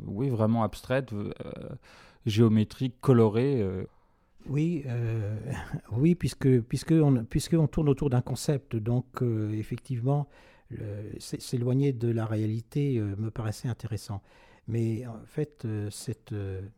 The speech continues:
Speaker 2: cette attitude, euh, m'a souvent été reprochée aussi, parce que, euh, euh, bien des gens voulaient qu'on montre la réalité quasiment photographique de, de, de la situation.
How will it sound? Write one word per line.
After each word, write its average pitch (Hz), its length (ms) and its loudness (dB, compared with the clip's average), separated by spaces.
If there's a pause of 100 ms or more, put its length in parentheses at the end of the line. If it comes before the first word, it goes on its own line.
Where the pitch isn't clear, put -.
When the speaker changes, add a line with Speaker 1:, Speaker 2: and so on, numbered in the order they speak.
(300)
Speaker 2:
cette - 220 -8
attitude, 127 460 -4
euh, 104 180 -4
m'a 98 240 -6
souvent 113 300 -6
été - 160 -8
reprochée - 440 -10
aussi, 101 380 -10 (120)
parce - 200 -16
que, - 140 -10
euh, 123 360 -4 (680)
euh, 101 100 -14
bien 117 220 -2
des 104 120 -2
gens 117 260 -2 (100)
voulaient 110 400 -4 (560)
qu'on 120 120 -2
montre 113 440 -4
la 92 100 -6
réalité 101 840 -8
quasiment 107 400 -6
photographique 110 680 -10
de, 95 300 -8
de, 107 400 -10
de 107 160 -8
la 113 100 -6
situation. 107 640 -10